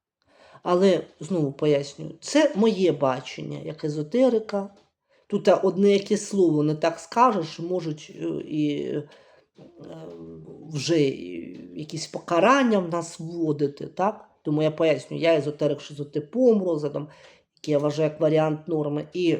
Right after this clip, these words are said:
це моє бачення. На превеликий жаль, те, що я пояснив і сказав, воно в дійсності дуже співзвучне з об'єктивною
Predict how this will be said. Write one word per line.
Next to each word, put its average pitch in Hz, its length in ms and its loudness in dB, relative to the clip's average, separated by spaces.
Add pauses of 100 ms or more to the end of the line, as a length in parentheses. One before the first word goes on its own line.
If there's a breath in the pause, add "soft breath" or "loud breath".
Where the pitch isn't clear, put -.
(160)
це - 180 -2
моє 190 340 2
бачення. 143 680 -8 (420)
На 175 120 2
превеликий 233 920 4
жаль, 196 560 4 (1120)
те, 180 220 6
що - 260 -2
я 147 420 2 (220)
пояснив 147 600 0
і 135 40 -6
сказав, 185 720 -2 (260)
воно 156 240 2
в 135 80 -2
дійсності 190 800 -6 (1300)
дуже 240 400 2
співзвучне 180 1080 0
з - 200 -10
об'єктивною 147 1040 0